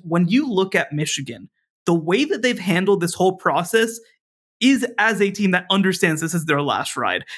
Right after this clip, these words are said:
J J McCarthy could be off to the N F L after this season. They could lose a whole bunch of players, guys on the offensive line, guys on the defensive line, guys in the secondary. Uh,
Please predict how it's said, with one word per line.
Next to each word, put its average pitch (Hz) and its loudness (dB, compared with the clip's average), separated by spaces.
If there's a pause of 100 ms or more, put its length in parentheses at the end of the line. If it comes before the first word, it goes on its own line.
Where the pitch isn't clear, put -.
(100)
J 170 4
J 160 2
McCarthy 190 -2
could 175 -4
be 165 2
off 160 2
to - -14
the 156 -2
N 139 -2
F 139 -6
L 214 2
after 214 -4
this 202 0
season. 220 0
They 160 2
could 165 -2
lose 156 2
a 143 -8
whole 202 0
bunch 196 -2
of 180 -10
players, 190 0
guys 165 0
on 165 -2
the 151 0
offensive 156 -2
line, 180 2
guys 156 -2
on 147 -8
the 131 -4
defensive 175 -2
line, 175 2
guys 156 0
in 123 -14
the - -14
secondary. 170 0 (520)
Uh, 156 0